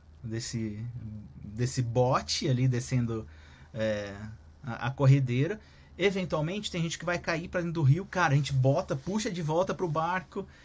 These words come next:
É, a gente vai trocar a direção direto. A gente vai ter uma curva lá que a gente não sabe muito bem o que que tem depois. Vai bater numa pedra, vai cair mais gente pra dentro. A gente traz de volta, muda.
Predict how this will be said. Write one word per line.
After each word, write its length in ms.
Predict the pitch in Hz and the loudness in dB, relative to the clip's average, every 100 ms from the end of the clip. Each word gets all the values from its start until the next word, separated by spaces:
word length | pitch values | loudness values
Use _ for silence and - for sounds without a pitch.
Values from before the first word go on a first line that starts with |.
| - - | -20 -10
É, 320 | - 139 143 139 | 0 2 6 6
a 40 | |
gente 160 | 160 160 | 6 4
vai 120 | 175 | 2
trocar 300 | 180 180 180 | 2 2 2
a 20 | |
direção 680 | 156 170 165 - 170 175 160 | 2 2 0 0 -2 0 0
direto. 760 | 131 170 165 165 175 - 175 - - - - - | 0 0 2 2 0 -4 -8 -8 -20 -20 -20 -6
A 80 | 143 | 4
gente 340 | 143 160 170 147 | 6 6 2 2
vai 140 | 165 | 2
ter 100 | 185 | 4
uma 220 | 180 180 | 4 2
curva 560 | 139 - 175 180 160 165 | -2 -4 -2 -2 0 2
lá 140 | 165 | 2
que 100 | 147 | 2
a 20 | |
gente 140 | 165 151 | -2 0
não 100 | 165 | -2
sabe 220 | 170 160 | 0 0
muito 240 | 156 147 | 0 0
bem 320 | 147 127 147 156 | 2 4 4 2
o 40 | |
que 100 | 139 | -4
que 80 | - | -6
tem 160 | 156 | -4
depois. 460 | 151 151 - 170 160 | -2 -2 2 4 4
Vai 100 | 160 | 2
bater 220 | 156 147 | 0 0
numa 180 | 165 160 | 0 0
pedra, 480 | 135 175 160 160 160 | 0 2 2 2 2
vai 160 | 160 | 2
cair 180 | 165 170 | 2 0
mais 240 | 165 170 156 | 2 0 0
gente 240 | 165 143 | -2 -4
pra 160 | - 170 | -2 0
dentro. 480 | 151 175 170 135 | 2 2 0 -2
A 40 | 170 | -4
gente 220 | 156 - | -4 -4
traz 320 | - 175 170 | 2 2 4
de 120 | 156 | 2
volta, 480 | 156 156 160 165 180 | 0 0 0 0 0
muda. 500 | 165 170 170 165 170 | 0 0 0 0 -4